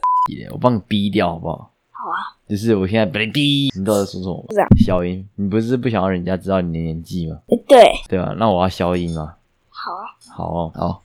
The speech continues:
Speaker 1: 那，那我想一下。啊，不是啊，你干嘛要对别人进行下压的动作？因为你交不到女朋友吗？
Speaker 2: 不是，下压的动作就是趁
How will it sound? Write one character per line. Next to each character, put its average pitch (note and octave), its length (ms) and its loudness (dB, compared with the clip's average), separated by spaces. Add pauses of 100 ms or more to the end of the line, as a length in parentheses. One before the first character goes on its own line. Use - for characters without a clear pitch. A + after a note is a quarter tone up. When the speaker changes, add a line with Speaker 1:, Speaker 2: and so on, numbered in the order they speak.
Speaker 1:
那， F#2+ 720 4 (140)
那 G#2+ 180 4
我 G2 140 2
想 F2+ 300 0
一 F2 100 -4
下。 F#2 340 -6 (100)
啊， B2 100 2
不 A#2+ 120 0
是 C#3 80 4
啊， E3+ 100 10
你 A2 120 4
干 C3+ 120 6
嘛 A2 120 8
要 G2+ 160 8
对 A2+ 160 10
别 F#2+ 140 6
人 F2+ 140 4 (140)
进 - 160 -2
行 F2+ 220 0
下 F#2+ 280 2
压 F#2 220 4
的 E2+ 60 4
动 E2+ 180 2
作？ F2 180 2
因 A2+ 60 10
为 A#2 80 12
你 F#2+ 80 4
交 G#2 160 4
不 F#2 80 2
到 G2 140 6
女 F2+ 140 0
朋 E3 200 -2
友 E3+ 160 -2
吗？ - 240 -12
Speaker 2:
不 B3 80 -6
是， C4 420 4
下 E4+ 400 8
压 C#4+ 240 12
的 B3 80 2
动 C4 220 4
作 B3+ 340 10
就 B3+ 220 4
是 B3+ 180 -4
趁 A#3+ 320 8